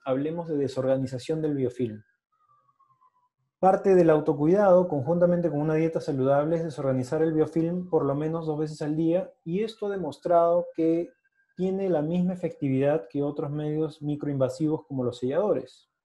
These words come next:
Lo que se ha denominado la técnica de cepillado supervisado, por ejemplo, en lesiones iniciales en fosas y fisuras,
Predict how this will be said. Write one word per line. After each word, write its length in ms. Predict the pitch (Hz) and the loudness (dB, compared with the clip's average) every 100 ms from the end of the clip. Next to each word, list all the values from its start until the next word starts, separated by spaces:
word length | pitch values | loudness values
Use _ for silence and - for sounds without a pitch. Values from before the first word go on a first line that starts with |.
| _ - | _ -14
Lo 160 | 135 | -10
que 100 | 139 | -8
se 100 | 139 | 0
ha 60 | 170 | 2
denominado 420 | 180 165 165 175 | 2 0 0 2
la 160 | 160 - | 2 2
técnica 340 | 160 175 170 | -2 -4 -4
de 60 | 160 | -4
cepillado 460 | 143 135 139 160 | -4 -2 0 2
supervisado, 840 | 170 165 135 127 120 165 147 143 | 0 -2 -2 0 -2 0 0 -2
por 100 | 135 | -6
ejemplo, 360 | 123 - 143 151 | -10 -8 -6 -4
en 80 | 143 | -4
lesiones 580 | 123 151 151 156 - _ _ _ _ - | -4 -4 -6 -6 -10 _ _ _ _ -6
iniciales 840 | 139 139 131 180 185 175 151 147 | 0 0 0 6 6 6 4 -2
en 120 | 131 | -6
fosas 280 | 127 156 160 | -4 -6 -6
y 60 | 151 | -10
fisuras, 540 | 135 - 170 214 - | -8 -2 0 -2 -8